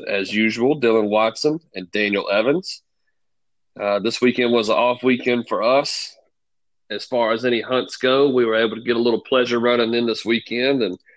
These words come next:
get some exercise in for the dogs and stretch the old truck legs out a little bit. <clears throat> Definitely enjoyed that, uh, doing that with y'all.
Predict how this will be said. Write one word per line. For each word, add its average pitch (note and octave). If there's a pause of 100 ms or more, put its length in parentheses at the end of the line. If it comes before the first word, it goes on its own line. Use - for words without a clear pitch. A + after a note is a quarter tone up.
(440)
get E3
some C#3+
exercise D3
in C#3+
for B2
the G#2+
dogs C#3
and G2 (180)
stretch -
the B2+
old B2
truck C#3
legs C3
out B2+
a A#2+
little B2+
bit. C3 (540)
<clears throat> -
Definitely C3
enjoyed A#2
that, B2 (420)
uh, A2
doing A#2+
that A#2+
with A2
y'all. B2+